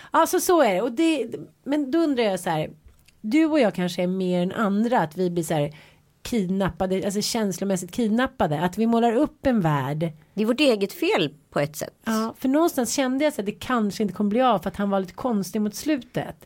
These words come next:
Speaker 2: Just det, innan vi fortsätter så kanske vi ska passa på att tacka våran sponsor.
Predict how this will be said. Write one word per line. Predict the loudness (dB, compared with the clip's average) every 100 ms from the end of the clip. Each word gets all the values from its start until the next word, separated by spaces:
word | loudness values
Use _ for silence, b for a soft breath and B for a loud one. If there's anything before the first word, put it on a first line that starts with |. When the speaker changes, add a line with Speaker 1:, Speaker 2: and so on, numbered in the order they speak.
| -4
Speaker 2:
Just | -4 -2
det, | -4 -4 -2
innan | 0 2
vi | 2 2 0
fortsätter | -4 -6 -6 -6 -8 _ -8
så | -8 -6
kanske | -4 -4 -4
vi | -6
ska | -8 -6 -2 0 0 -4 -12 -16 -6
passa | -4
på | -2 -4
att | -2
tacka | -4 -2
våran | -4 -4
sponsor. | -8 -6 -4 -4 -8 -10